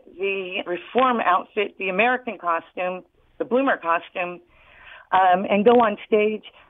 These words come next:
no one hears what I have to stay, say. They're all looking at what I'm wearing and commenting on what I'm wearing,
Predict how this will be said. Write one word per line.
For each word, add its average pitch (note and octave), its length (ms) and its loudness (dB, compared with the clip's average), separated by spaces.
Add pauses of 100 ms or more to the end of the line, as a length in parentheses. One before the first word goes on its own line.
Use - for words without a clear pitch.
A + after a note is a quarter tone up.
no B3+ 200 4
one G#3+ 220 2
hears C4 360 0
what G3+ 100 -6
I G3+ 80 2
have G3 220 -2
to G3 160 -12
stay, G3+ 400 -2 (260)
say. F#3 320 2
They're F3 140 2
all A#3+ 220 2
looking C4 360 0
at G#3 100 0
what G#3+ 140 2
I'm G3 160 -2
wearing G3+ 420 0
and F3 200 -2
commenting B3 520 0
on G3 140 0
what G#3 120 2
I'm F#3 160 0
wearing, G#3 420 0